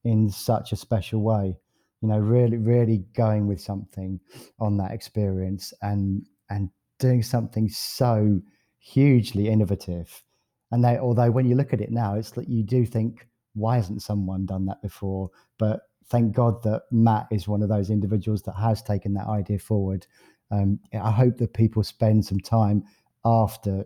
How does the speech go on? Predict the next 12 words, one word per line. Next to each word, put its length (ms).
listening 420
to 100
this 260
interview 420
with 100
Matt 240
to 100
go 240
off 160
and 180
really, 540
really 400